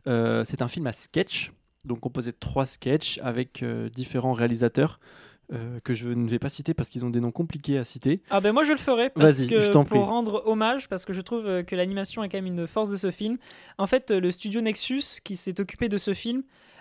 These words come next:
Speaker 2: ils ont cherché des animateurs en festival
Speaker 1: Ouais.
Speaker 2: de pays différents. Donc ce sont des gens qui sont pas encore forcément trop connus, même s'ils ont quand même quelques courts-métrages et films à leur actif.
Speaker 1: C'est ça.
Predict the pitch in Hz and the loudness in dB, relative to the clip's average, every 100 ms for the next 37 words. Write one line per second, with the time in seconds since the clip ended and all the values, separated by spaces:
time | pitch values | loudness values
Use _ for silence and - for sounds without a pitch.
0 | _ _ 202 190 202 202 202 - 233 - | _ _ -6 -2 0 0 0 0 -2 -2
1 | 269 226 202 196 190 185 180 180 175 202 | -2 -4 -2 0 2 2 2 0 0 0
2 | 220 220 214 233 240 214 185 180 233 226 | 0 -2 0 2 2 2 2 2 0 -2
3 | 226 214 226 254 127 120 - 185 185 180 | 0 4 4 2 -2 -2 -2 2 2 4
4 | 233 220 220 233 208 233 _ _ _ _ | 2 2 0 2 2 0 _ _ _ _
5 | 190 185 180 185 - 202 196 185 180 180 | -4 -4 -4 -8 -6 -6 -2 0 0 0
6 | 175 175 214 - 185 175 240 262 233 233 | 0 -2 -4 -4 -4 0 2 2 -2 -4
7 | - 214 214 - - 233 220 220 226 320 | -6 -2 -4 -4 2 2 4 2 2 0
8 | 269 175 190 180 196 196 175 196 175 185 | -4 -6 -6 -4 -2 -4 -2 -4 -2 -4
9 | - 190 180 175 - 196 190 170 - 214 | -4 -2 -2 -2 0 2 2 -4 -6 -6
10 | 196 175 165 170 170 165 233 269 - 120 | -4 -4 -2 2 2 0 -4 -6 -6 -6
11 | 117 | -6